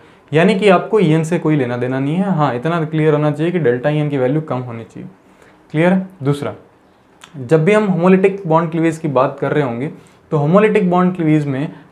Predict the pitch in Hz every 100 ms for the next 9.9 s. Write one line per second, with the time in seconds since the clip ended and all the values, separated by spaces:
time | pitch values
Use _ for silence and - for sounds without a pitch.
0 | - 170 202 170 151 151 190 185 131 131
1 | 175 202 180 147 139 170 151 135 - -
2 | 180 196 151 131 151 135 120 123 135 175
3 | 190 - _ - 131 160 139 113 113 117
4 | - - - 160 196 190 190 185 190 185
5 | 190 190 180 160 160 156 143 143 151 -
6 | - - 160 170 214 151 156 156 117 -
7 | - - - - 127 135 156 180 185 190
8 | 185 180 156 156 175 185 180 175 123 131
9 | 117 117 160 - 208 214 202 208